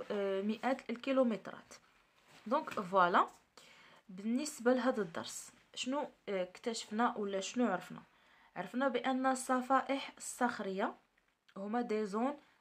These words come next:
ستابل ديال الليتوسفير، كيكونوا محدودين بدي زون اللي هما انستابل. هادوك لي زون انستابل، علاش سميناهم انستابل؟ لانهم، آه، دونك، آه، كيعرفوا واحد لا-، آه، لانتونس اكتيفيتي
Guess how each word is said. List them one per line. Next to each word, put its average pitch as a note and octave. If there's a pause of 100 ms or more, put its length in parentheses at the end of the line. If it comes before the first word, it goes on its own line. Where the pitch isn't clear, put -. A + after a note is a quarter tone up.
(100)
ستابل F#3
ديال G#3+
الليتوسفير، G#3 (600)
كيكونوا A#3+
محدودين G3+ (100)
بدي F3
زون F3
اللي F#3+
هما F3+
انستابل. F3+ (340)
هادوك A3
لي B3
زون A#3+
انستابل، B3+ (320)
علاش A3
سميناهم C#4
انستابل؟ A#3
لانهم، A3 (380)
آه، F#3
دونك، G#3
آه، F#3+
كيعرفوا G3+
واحد G#3
لا-، A#3
آه، F#3+
لانتونس A3+ (420)
اكتيفيتي A#3+